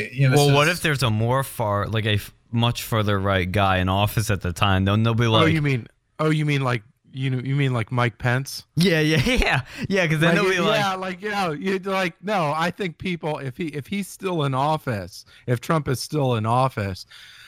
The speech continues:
Speaker 3: I think they're the, like, they're not gonna be celebrating.
Speaker 2: Yeah.
Speaker 3: I, I don't, because they know Mike Pence is about to take over.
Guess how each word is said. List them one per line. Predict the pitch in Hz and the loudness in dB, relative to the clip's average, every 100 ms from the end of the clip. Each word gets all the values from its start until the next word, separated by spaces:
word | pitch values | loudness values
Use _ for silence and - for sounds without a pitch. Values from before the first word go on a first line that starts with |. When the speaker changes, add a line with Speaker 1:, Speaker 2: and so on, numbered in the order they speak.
| - | 0
Speaker 3:
I | 151 151 | 4 4
think | 165 143 117 - _ _ _ _ _ _ _ _ - | 4 0 -2 -10 _ _ _ _ _ _ _ _ 2
they're | 143 139 | 2 2
the, | 120 123 - | -6 -12 -12
like, | 123 131 120 110 - | -8 -2 0 0 -6
they're | 120 131 131 | -2 0 4
not | 127 120 | 2 2
gonna | 127 | -4
be | 110 110 | -4 -4
celebrating. | - 113 113 107 110 107 98 92 92 _ - | -2 -2 0 -2 -2 -2 -6 -8 -10 _ 2
Speaker 2:
Yeah. | 135 135 113 | 4 4 2
Speaker 3:
I, | |
I | 135 | 0
don't, | 113 139 131 107 135 | -2 -2 -2 -6 -8
because | 139 139 151 131 - - | -8 -2 -2 -2 -6 -6
they | 139 | -4
know | 135 135 135 123 117 101 95 | -2 -2 -2 -2 -4 -8 -10
Mike | 110 110 - | -8 -8 -8
Pence | 117 107 - | -10 -10 -10
is | 104 | -14
about | 104 107 98 | -8 -6 -6
to | 98 | -8
take | 113 101 | -8 -4
over. | - 117 113 101 92 | -2 0 0 -4 -6